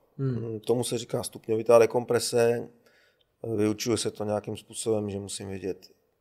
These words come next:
Speaker 2: jak si ji předem spočítám, abych věděl, už do té vody musím jít s tím, že vím, co tam budu dělat.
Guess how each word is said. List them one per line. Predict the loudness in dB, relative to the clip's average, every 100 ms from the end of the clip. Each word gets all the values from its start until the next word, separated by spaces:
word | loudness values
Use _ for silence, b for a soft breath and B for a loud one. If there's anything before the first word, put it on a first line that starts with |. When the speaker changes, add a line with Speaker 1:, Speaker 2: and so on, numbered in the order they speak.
| _ 6
Speaker 2:
jak | 8 8
si | 2
ji | -6
předem | 0 2 2
spočítám, | -2 -10 -10 4 6 6 2 -14 -18
abych | -14 -10
věděl, | -6 2 4 4 0 -12 _ _ _ _ _ _ -20 _
už | -6
do | 0
té | 0 0
vody | 0 0
musím | -2 -6 -6
jít | -8 -10
s |
tím, | -8 -6
že | -4
vím, | -2 0 0 -2
co | -10 -10
tam | -8
budu | -6 -4
dělat. | 2 2 2 -6